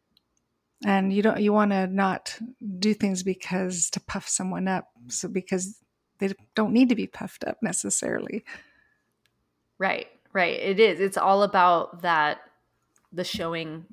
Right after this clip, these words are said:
Speaker 2: of the love, right?
Speaker 1: Mm-hmm, mm-hmm.
Speaker 2: <laughs> I don't know how else to say it, but <laughs>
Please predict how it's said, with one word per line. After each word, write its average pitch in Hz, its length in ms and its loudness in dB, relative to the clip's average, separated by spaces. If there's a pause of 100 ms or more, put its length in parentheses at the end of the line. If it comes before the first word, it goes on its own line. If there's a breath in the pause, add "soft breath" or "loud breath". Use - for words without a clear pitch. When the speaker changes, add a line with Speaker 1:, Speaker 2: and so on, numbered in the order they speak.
Speaker 2:
of 165 140 -16
the 160 80 -8
love, - 420 -8 (200)
right? 165 280 -12
Speaker 1:
Mm-hmm, 311 720 2
mm-hmm. 214 320 -2 (180)
Speaker 2:
<laughs> - 200 -4
I 247 60 8
don't 262 120 12
know 269 120 6
how 240 160 12
else 233 160 8
to 240 120 -2
say 196 280 4
it, - 200 -2
but - 220 2
<laughs> 269 100 6